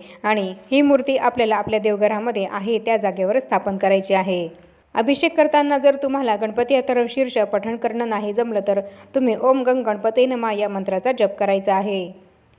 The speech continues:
आणि हे अभिषेक केलेलं तीर्थ आपल्या घरातील सर्व व्यक्तींना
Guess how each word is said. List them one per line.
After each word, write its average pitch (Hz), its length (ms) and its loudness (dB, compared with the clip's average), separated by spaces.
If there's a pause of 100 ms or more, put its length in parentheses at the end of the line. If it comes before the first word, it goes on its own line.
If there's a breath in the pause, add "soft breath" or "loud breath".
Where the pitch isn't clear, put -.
(120)
आणि 240 140 0
हे 269 140 4
अभिषेक 277 480 0
केलेलं 226 280 2
तीर्थ 233 300 0 (200)
आपल्या 214 260 -2
घरातील 220 400 -2
सर्व 240 300 4
व्यक्तींना 196 520 0